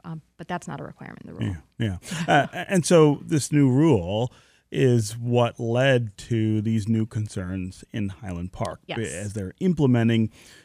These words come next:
Speaker 2: uh, this new rule and applying these new standards, they've found that, uh, a certain number of homes, uh, had, had elevated levels, uh, in the, in their drinking water.
Speaker 1: Right. So,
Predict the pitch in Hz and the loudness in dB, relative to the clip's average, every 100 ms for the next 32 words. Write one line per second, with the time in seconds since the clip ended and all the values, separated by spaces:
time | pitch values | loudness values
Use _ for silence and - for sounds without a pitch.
0 | _ - 113 113 113 117 127 117 117 120 | _ -10 -6 -4 -2 2 2 4 4 4
1 | 113 101 101 - 143 143 135 127 110 113 | 2 0 -4 -8 -2 4 4 4 2 0
2 | 107 - 196 165 151 156 131 123 120 135 | -2 0 4 6 6 4 -2 -4 0 0
3 | 147 - - 110 101 120 143 117 120 - | -2 -10 -8 -4 0 0 0 -2 -4 -8
4 | 113 110 107 - 113 - 127 120 120 117 | -8 -6 -6 -8 -8 -4 -2 0 0 2
5 | 123 147 123 110 - 95 95 117 131 - | 4 4 4 2 -2 -6 -4 -2 -2 -4
6 | - _ _ _ - 50 50 52 - - | -18 _ _ _ -8 -6 -6 -8 -10 -14
7 | - - 110 107 - 113 107 107 117 123 | -12 -6 -4 -6 -10 -8 -8 -8 -4 -2
8 | 117 113 104 104 98 95 87 - - 95 | 0 -2 -2 -4 -4 -6 -8 -12 -14 -10
9 | 87 - - - - 101 92 - 98 85 | -10 -10 -14 -14 -10 -8 -8 -12 -12 -12
10 | 82 87 - - - - - _ - 190 | -12 -14 -16 -16 -16 -18 -20 _ -8 -6
11 | - _ _ _ _ - - 214 196 196 | -8 _ _ _ _ -4 2 2 2 0
12 | 214 | -4